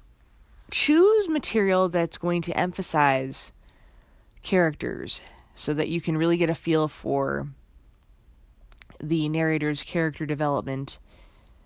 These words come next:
and all that. So you choose your little excerpt, you, you post it,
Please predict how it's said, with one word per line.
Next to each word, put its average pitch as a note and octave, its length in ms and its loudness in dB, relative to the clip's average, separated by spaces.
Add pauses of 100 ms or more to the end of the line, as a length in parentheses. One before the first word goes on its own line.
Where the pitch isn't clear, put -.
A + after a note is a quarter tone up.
(460)
and D#3 320 -2
all D3 160 2
that. C#3+ 340 -6
So D3+ 400 4 (800)
you E3 140 -2
choose A#3 380 0
your A#3+ 100 2
little A3 180 2
excerpt, F#3 640 0 (340)
you, - 220 -8 (880)
you C#3+ 100 -4
post G3 440 -2
it, F3 280 0